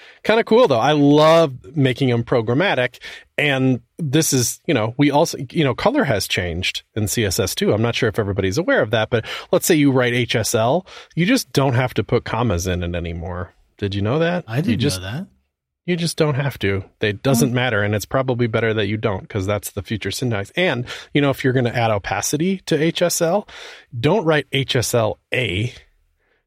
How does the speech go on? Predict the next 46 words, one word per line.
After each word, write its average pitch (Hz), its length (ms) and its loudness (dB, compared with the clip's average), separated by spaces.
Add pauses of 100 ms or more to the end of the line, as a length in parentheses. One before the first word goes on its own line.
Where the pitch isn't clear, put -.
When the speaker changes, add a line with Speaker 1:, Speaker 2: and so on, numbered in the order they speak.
(160)
Speaker 1:
just - 200 0
write 196 220 4
H 135 240 0
S 147 200 0
L 107 500 0
with 135 220 0
the 143 80 4
no 139 200 2
commas, 117 640 -2 (200)
and 143 120 2
then 135 80 2
at 127 80 -2
the 120 60 -2
end 196 140 0
of 147 80 0
it, 123 140 0
put 120 220 -2
slash, - 1040 -2 (600)
and 117 160 2
then 107 340 0 (200)
space, - 540 -2
and 104 220 -4
then 95 260 -2 (160)
the 104 80 0
Speaker 2:
And 95 100 0
Speaker 1:
opacity 95 460 -2
Speaker 2:
zero 90 100 -2
Speaker 1:
after - 120 -4
Speaker 2:
or 98 40 -2
Speaker 1:
that. 95 160 -2
Speaker 2:
whatever, 95 160 -16 (160)
yeah. 92 120 -18
Speaker 1:
That's 123 280 0
the 151 80 0
new 117 140 2
system. - 320 -4
So - 120 -6
you 143 60 2
don't 185 200 -2
have 180 160 -2
to 143 80 0
th-, - 160 -12
remember 123 560 2
two - 280 -2 (120)
different 139 420 0
functions. - 720 -4